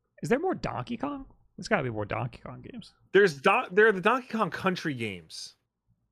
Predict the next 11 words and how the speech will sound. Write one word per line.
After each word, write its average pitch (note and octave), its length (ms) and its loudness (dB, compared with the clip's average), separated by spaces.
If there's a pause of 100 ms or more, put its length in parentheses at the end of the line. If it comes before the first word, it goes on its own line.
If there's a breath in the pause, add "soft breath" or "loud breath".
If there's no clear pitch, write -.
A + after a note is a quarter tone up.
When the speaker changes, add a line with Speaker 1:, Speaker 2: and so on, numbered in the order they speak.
(160)
Speaker 2:
Donkey E3+ 240 2
Kong E3 300 2
Land A#2+ 540 -2 (760)
is, A2 100 -6
I G#2+ 80 0
think, G#2+ 200 -8
what G#2+ 180 -4
they G#2+ 100 -8
were G2 140 -8
known F#2 260 -12 (120)
as. - 280 -20